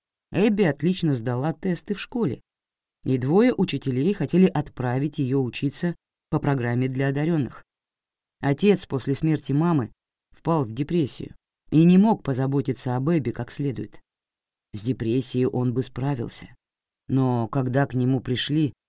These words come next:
он не сопротивлялся и просто отпустил ее". Джесмин погладила мужа по плечу. "Уверена, твой отец сожалел о том, что тогда случилось".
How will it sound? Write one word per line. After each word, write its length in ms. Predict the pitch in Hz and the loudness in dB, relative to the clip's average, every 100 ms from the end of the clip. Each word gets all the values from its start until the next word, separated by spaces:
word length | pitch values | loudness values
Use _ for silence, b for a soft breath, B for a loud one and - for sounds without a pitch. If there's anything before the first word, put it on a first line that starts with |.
| _ _ _ - | _ _ _ -2
он 200 | 147 131 | 0 2
не 80 | 110 | 0
сопротивлялся 800 | 107 110 - 104 110 - - - _ _ _ _ | -4 -8 -6 -8 -8 -10 -14 -16 _ _ _ _
и 220 | 110 110 | -8 -8
просто 400 | - - 117 - | -10 -8 -8 -6
отпустил 440 | 131 - 139 - 175 | -8 -6 -8 -4 -6
ее". 260 | 131 95 - _ _ _ _ _ _ _ _ _ _ _ _ _ - | -6 -12 -16 _ _ _ _ _ _ _ _ _ _ _ _ _ -8
Джесмин 460 | 120 151 151 156 | -4 -2 -2 -4
погладила 640 | 147 127 113 123 127 120 120 | -2 -4 -4 -6 -4 -4 -2
мужа 300 | 120 117 104 | -2 -4 -6
по 100 | 101 | -10
плечу. 440 | - - - - - _ _ _ _ _ _ _ _ _ - | -12 -12 -12 -16 -20 _ _ _ _ _ _ _ _ _ -6
"Уверена, 540 | 165 143 151 139 147 | -2 2 2 2 0
твой 300 | 147 156 160 | -2 -2 -2
отец 300 | 147 175 165 | -2 -4 -4
сожалел 580 | - 160 160 165 175 135 | -6 -2 0 2 0 0
о 80 | 131 | -4
том, 240 | 139 135 | -4 -4
что 180 | - 139 | -4 -6
тогда 240 | 120 123 | -6 -8
случилось". 640 | 120 139 - 135 123 - | -6 -6 -6 -8 -8 -12